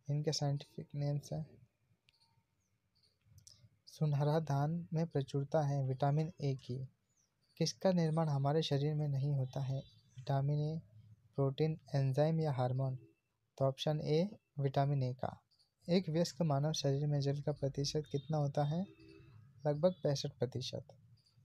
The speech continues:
दूध पिलाने वाली माँ को प्रतिदिन आहार में कितने ग्राम प्रोटीन की आवश्यकता रहती है? सत्तर ग्राम। टमाटर का लाल रंग होता है lycopene के कारण। अंगूर में प्रचुर मात्रा में पाया जाने वाला अम्ल होता है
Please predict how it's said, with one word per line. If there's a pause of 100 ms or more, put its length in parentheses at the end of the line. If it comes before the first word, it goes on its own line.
(400)
दूध
पिलाने
वाली
माँ
को
प्रतिदिन
आहार
में
कितने
ग्राम
प्रोटीन
की
आवश्यकता
रहती
है? (840)
सत्तर
ग्राम। (580)
टमाटर
का
लाल
रंग
होता
है
lycopene
के
कारण। (640)
अंगूर
में
प्रचुर
मात्रा
में
पाया
जाने
वाला
अम्ल
होता
है